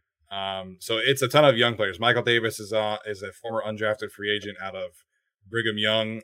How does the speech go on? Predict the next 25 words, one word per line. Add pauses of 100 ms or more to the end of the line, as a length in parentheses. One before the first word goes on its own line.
um, (120)
and
this
is
his
fourth
season,
his
first
year
of
a
contract
extension, (560)
and
he's
been
really
fun
to
watch.
He's
been
kind
of